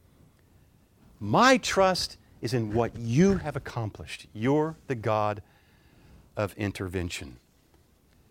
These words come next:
And friends, this is the res-, resurrection of Jesus Christ. I like what the po-, the, the poet says here, that we're to go to Christ because it's His resurrection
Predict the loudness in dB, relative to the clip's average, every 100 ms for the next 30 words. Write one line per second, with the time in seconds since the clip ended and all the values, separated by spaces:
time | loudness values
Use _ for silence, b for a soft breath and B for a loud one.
0 | _ _ _ -12 2 4 6 4 0 -2
1 | -2 -2 0 2 2 0 -2 0 0 0
2 | -2 -2 -4 -4 -4 -6 -6 -4 -4 -6
3 | -2 6 6 6 2 0 -2 0 2 2
4 | 2 2 0 -4 -2 2 2 2 0 2
5 | 2 2 0 0 0 -4 b b b b
6 | -6 -4 0 -2 -2 -6 4 8 10 10
7 | 6 -6 -6 0 2 2 0 -4 -4 -2
8 | -2 -6 -12 -12 0 2 4 4 4 4
9 | 4 2 2 0